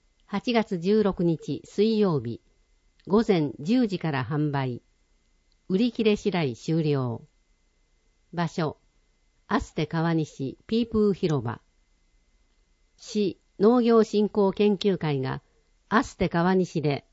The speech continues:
市特産のイチジク、朝どりの恵みを販売。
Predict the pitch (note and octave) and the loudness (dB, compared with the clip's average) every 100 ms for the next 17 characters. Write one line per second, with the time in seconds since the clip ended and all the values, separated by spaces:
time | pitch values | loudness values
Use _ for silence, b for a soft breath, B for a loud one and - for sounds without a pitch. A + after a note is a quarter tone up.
0 | _ - - A3 - - F#3 - A3+ A#3 | _ -12 -4 -4 -4 -2 -2 2 2 4
1 | G#3+ G3 F3+ G#3+ D#3 C3+ C3+ - _ _ | 4 4 2 0 -2 -6 -8 -12 _ _
2 | _ _ _ C#3+ F#3 B3 A#3 G#3+ G3+ F3+ | _ _ _ -6 -2 0 2 2 2 2
3 | E3 D#3+ F3+ D#3+ D3+ C#3+ D#3 D3 C3 B2 | 0 2 2 2 0 -2 -4 -2 -2 -4
4 | A#2 | -10